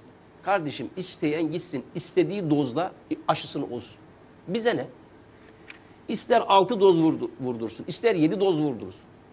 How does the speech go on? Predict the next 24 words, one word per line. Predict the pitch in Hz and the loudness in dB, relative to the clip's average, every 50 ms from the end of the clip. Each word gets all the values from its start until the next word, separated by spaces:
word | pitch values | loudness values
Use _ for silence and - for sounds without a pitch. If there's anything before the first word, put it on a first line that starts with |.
| - - - | -20 -20 -20
Sınırsız | - - - - 240 262 285 254 - - 277 240 196 - - - | -16 -12 0 2 2 4 4 2 0 0 0 -2 -2 -6 -10 -2
doz | 185 202 196 165 | 2 2 2 4
vurdursun. | 156 143 127 110 104 98 90 - - - - - - - - - | 2 0 -2 -4 -6 -10 -12 -14 -18 -20 -20 -20 -20 -20 -6 2
Ama | - 208 247 214 - - - - - - - - - - - - - | 2 2 2 2 -4 -4 -10 -20 -20 -20 -20 -20 -20 -20 -20 0 6
olmayanlara | 180 202 247 330 330 339 311 285 220 175 147 120 101 | 8 8 8 8 6 4 2 2 2 0 -2 -4 -4
saygı | 98 - - - 143 185 196 269 226 | -8 -8 -2 2 2 4 4 4 4
duyulsun. | 240 190 139 107 - - - - - - - - | 4 2 0 -2 -6 -12 -18 -20 -20 -20 -16 -2
Ya | - 156 208 214 - | 2 2 2 6 6
adam | 208 220 285 294 247 | 6 6 6 4 4
olmayabilir. | 233 247 254 254 254 247 254 254 226 160 - - - - - - - - - | 4 4 6 6 4 4 4 2 0 0 -2 -6 -18 -20 -20 -20 -20 -18 0
Ha | - 233 233 - 139 | 6 6 6 8 6
bakın, | 220 214 - - 110 - - - - - - - | 4 2 2 -8 -8 -10 -14 -20 -20 -20 -20 -20
şöyle | - - - 185 208 240 233 | -14 0 2 2 2 2 0
bir | 240 | -2
şey | - 277 269 247 | 0 0 0 2
diyorlar, | 202 175 143 117 107 104 123 | 2 2 2 2 0 2 4
bahane | 143 143 147 147 135 110 | 6 6 6 4 4 0
diyorlar. | 110 117 156 190 - | -4 -6 -6 -2 0
Efendim, | 196 214 - 240 254 208 135 101 - - - - - - - - - - - - - | -2 0 0 -2 -4 -4 -6 -10 -12 -20 -20 -20 -20 -20 -20 -20 -20 -20 -20 -12 -8
işte, | - - - 185 - - 190 - - - | -8 -4 -4 -4 -2 -2 -4 -4 4 6
"E, | 233 233 220 226 208 | 6 6 6 2 -2
biz | 202 175 - | -6 0 0
aşı | 180 196 - - 269 | 0 2 2 2 2
olduk, | 240 190 151 214 | 2 2 2 -2